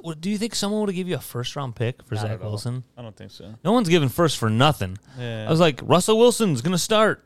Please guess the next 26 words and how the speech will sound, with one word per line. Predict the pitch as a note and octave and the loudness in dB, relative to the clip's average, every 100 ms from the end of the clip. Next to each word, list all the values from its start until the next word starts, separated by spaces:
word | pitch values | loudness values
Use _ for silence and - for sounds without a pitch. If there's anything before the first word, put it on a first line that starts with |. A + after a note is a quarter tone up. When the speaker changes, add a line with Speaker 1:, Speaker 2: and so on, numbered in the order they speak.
| - | -4
Speaker 1:
for | F3+ | -2
years | D3+ F3+ A#3 E3+ G#2 F#2+ - _ _ _ | 0 2 2 2 0 -4 -12 _ _ _
and | C3 | -4
be | B2+ F3+ | -2 0
good | C#3 A3+ F3+ | 4 2 2
still." | - A2+ F#2+ G#2+ _ _ _ _ _ _ _ _ _ | -2 -2 -2 -10 _ _ _ _ _ _ _ _ _
Everyone's | G#2+ A2 G#2+ | -4 -2 0
like, | G#2+ F#2+ - | 0 -2 -8
"Third?" | - D3 G3 A3+ G3 - _ _ - | -2 2 2 0 -4 -10 _ _ -10
I'm | A2 | -6
like, | G#2 B2 | -6 -6
Speaker 2:
Yeah. | C3 | -2
Speaker 1:
"What?" | D3+ - - - - A#2+ | -2 -2 -8 -8 -8 -10
Speaker 2:
Yeah. | B2+ C3+ A#2+ A2 | -8 -4 -4 -4
Speaker 1:
The | |
Speaker 2:
Well, | - E3 | -4 -2
Speaker 1:
fuck? | D3+ | -2
Speaker 2:
it's | - - | -4 -4
'cause | G3 G#3+ | -6 -4
there's, | F3 E3+ - | -2 -4 -4
they're, | C3 C#3 | -2 -2
they | A#2 A2+ C3+ | -2 -2 -2
value | B2+ B2 A#2+ C3+ D3 C3 | 0 -2 0 0 0 -4
these | A#2+ | -6
picks | B2 B2+ C3 - | -8 -8 -8 -10
like | A2 G#2 G2+ F#2+ _ | -12 -10 -10 -12 _